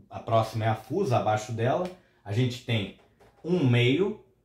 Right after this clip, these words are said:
Vai valer, você precisa de duas fusas, aquela história, duas fu-, se-,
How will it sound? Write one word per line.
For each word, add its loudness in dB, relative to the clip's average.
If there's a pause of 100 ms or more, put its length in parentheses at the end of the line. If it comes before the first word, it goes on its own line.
(320)
Vai -4
valer, -2
você -6
precisa -8
de -2
duas 4
fusas, -8
aquela -8
história, -8
duas -2
fu-, -8
se-, -6